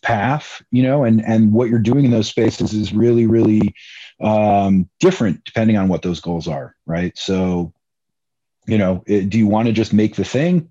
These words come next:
is gonna be very different than, "I wanna build a company that's gonna employ twenty people and, you know, be, be a, be a, a, a bigger thing," right? And, and, and what are the paths that you're gonna take to get there? What are the kind of deals you're trying to make? What are the kind of products you're gonna put out?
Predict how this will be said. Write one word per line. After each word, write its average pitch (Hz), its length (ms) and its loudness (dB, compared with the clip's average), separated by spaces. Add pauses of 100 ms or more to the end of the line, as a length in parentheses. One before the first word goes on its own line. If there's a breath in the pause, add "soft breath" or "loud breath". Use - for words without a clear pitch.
is 113 160 0
gonna 120 160 2
be 110 140 2
very 113 180 2
different 113 380 0
than, 107 260 0 (340 loud breath)
"I 120 120 -2
wanna 117 220 0
build 110 580 2
a 104 220 2
company 110 600 0
that's 95 200 -2
gonna 107 200 2
employ 110 460 0 (100)
twenty 107 320 0
people 98 600 -2
and, 95 480 0 (380 loud breath)
you 110 100 2
know, 98 140 2
be, 107 400 2
be 110 240 0
a, 101 80 2
be 107 400 0
a, 101 200 0
a, 101 280 0
a - 20 0
bigger 98 320 0
thing," 92 320 -4
right? 90 200 -2
And, 87 280 -2
and, 90 300 0
and 92 180 0
what 107 180 2
are 110 60 0
the 98 80 -4
paths 104 440 -4
that 104 120 -4
you're 98 160 -2
gonna 98 120 -2
take 92 200 -6
to 101 80 -8
get 98 220 -4
there? 90 260 -4 (320 loud breath)
What 101 140 0
are - 20 -2
the 95 160 -2
kind 101 100 0
of 90 80 -2
deals 95 300 0
you're 95 80 -2
trying 98 220 -2
to 101 60 2
make? 92 260 0
What 98 100 -2
are 95 60 -2
the 92 60 -2
kind 98 160 -2
of 80 60 -10
products 95 480 -4
you're 90 100 -6
gonna 82 140 -2
put - 160 -6
out? 87 300 -4